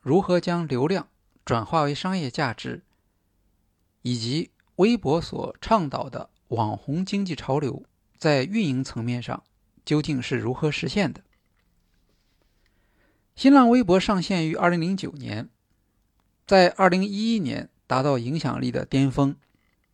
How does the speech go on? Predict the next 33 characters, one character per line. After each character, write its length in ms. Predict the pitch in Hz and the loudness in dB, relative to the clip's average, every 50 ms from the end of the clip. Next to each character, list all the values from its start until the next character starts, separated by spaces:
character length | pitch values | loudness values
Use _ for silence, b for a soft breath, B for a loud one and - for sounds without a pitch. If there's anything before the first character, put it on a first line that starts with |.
| _ _ _ _ _ _ _ _ _ _ _ _ _ _ _ _ _ _ | _ _ _ _ _ _ _ _ _ _ _ _ _ _ _ _ _ _
二 120 | - 214 | 6 8
零 160 | 214 233 240 | 8 8 8
一 60 | 240 | 6
三 180 | 240 - 262 254 | 6 6 4 4
年 140 | 220 190 175 | 4 2 0
开 200 | - - 175 180 | 0 0 0 0
始， 280 | 165 - - - - _ _ _ _ _ _ _ _ _ _ _ | 0 -2 -8 -12 -14 _ _ _ _ _ _ _ _ _ _ _
微 180 | - 185 208 208 | 4 4 6 6
博 200 | 151 139 143 151 | 6 4 4 4
受 200 | - - 180 147 | 4 2 2 4
到 160 | 143 135 131 | 4 4 4
微 200 | 139 165 190 202 | 4 2 0 0
信 220 | 190 - 208 165 | -2 -2 -2 -2
的 80 | 131 120 | -2 -2
冲 260 | - - - 147 151 | -4 -4 -4 -4 -4
击， 320 | 151 - - 147 160 - - _ _ _ _ | -4 -6 -8 -10 -12 -12 -16 _ _ _ _
进 200 | - - 180 160 | -6 0 2 2
入 120 | 147 135 131 | 4 4 2
低 220 | 127 - 156 165 | 0 -2 -2 -4
谷。 260 | 151 - - - - _ _ _ _ _ _ _ _ _ _ _ _ _ _ _ _ _ _ _ _ _ _ _ _ _ _ _ _ _ _ _ _ _ _ - | -2 -2 -6 -10 -10 _ _ _ _ _ _ _ _ _ _ _ _ _ _ _ _ _ _ _ _ _ _ _ _ _ _ _ _ _ _ _ _ _ _ 4
二 120 | - 220 | 6 6
零 160 | 208 220 220 | 6 6 4
一 200 | 233 226 226 254 | 2 2 2 0
五 160 | 233 165 127 110 | 2 2 0 0
年 200 | 113 117 156 196 | 2 0 0 0
左 220 | 185 - - 110 | -2 -4 -4 -4
右， 240 | 117 117 120 - - _ _ _ _ _ _ _ _ _ _ | -4 -4 -4 -6 -8 _ _ _ _ _ _ _ _ _ _
微 180 | - 156 160 165 | 2 2 4 4
博 260 | - 131 120 123 131 | 4 2 2 2 2
再 260 | 135 - 185 170 143 | 2 2 2 4 4
度 220 | 131 - 139 117 - | 2 2 -2 -2 -2
崛 180 | - 120 127 | 0 0 0
起。 280 | 123 - - - - | 2 0 -4 -8 -8